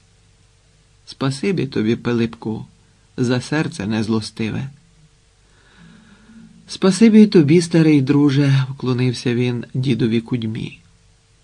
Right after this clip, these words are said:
«І прощай, бо більше, мабуть, уже не побачимося».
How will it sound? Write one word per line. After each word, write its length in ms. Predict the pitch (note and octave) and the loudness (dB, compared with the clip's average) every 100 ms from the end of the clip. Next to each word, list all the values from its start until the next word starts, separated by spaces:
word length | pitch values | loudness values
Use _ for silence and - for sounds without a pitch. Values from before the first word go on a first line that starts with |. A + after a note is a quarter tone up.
| _ _ _ _ | _ _ _ _
«І 100 | F3+ | -4
прощай, 760 | F#3+ D3 C3 - - A2 - C3+ _ _ _ _ _ _ _ _ - | -2 -4 -4 -4 -6 -8 -10 -16 _ _ _ _ _ _ _ _ -12
бо 200 | B2+ C#3 | -4 -2
більше, 420 | B2 F3 G#3+ - | 0 -2 -2 -6
мабуть, 420 | C#3+ C#3+ C#3+ C3 B2+ | -2 -2 -2 -4 -4
уже 420 | G#2+ A#2 C3+ C3+ - _ _ _ | -2 -2 -2 -4 -12 _ _ _
не 280 | - A#2 A#2+ | -8 -4 -4
побачимося». 1040 | C3+ C3+ A#2 G#2 G#2+ - A2 C3 - - | -4 -6 -4 -6 -6 -10 -10 -12 -14 -18